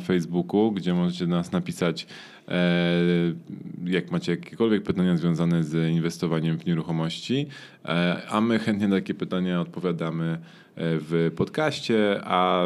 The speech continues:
wy macie tą przewagę, że dostajecie tą odpowiedź szybciej tam w odpowiedzi, a my później nagrywamy to, jeszcze dzielimy się z innymi,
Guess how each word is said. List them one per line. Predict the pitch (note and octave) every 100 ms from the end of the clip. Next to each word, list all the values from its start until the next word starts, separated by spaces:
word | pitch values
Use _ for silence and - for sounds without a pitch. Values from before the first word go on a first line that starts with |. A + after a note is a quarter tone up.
| E2
wy | E2+ E2 G2
macie | G2 F#2 F2+ - F2 E2+ E2+ E2+
tą | G2 F2+
przewagę, | - F2+ F2+ F2 D#2+
że | D#2+
dostajecie | E2 - E2 D#2+ D#2+
tą | D2+ D#2+
odpowiedź | D2+ - D#2 D2+ -
szybciej | - F2 - E2 D#2 D2+
tam | - D2+ D#2
w | -
odpowiedzi, | E2 - A2 B2+ G#2+ G2
a | F2
my | F2
później | E2+ E2+ E2 D#2+ D#2
nagrywamy | E2+ E2 F2+ G2 F#2 F2
to, | - E2
jeszcze | D#2+ D#2+ E2
dzielimy | D#2 D#2+ D#2 D2+
się | - D2+
z | D#2
innymi, | D#2 E2+ E2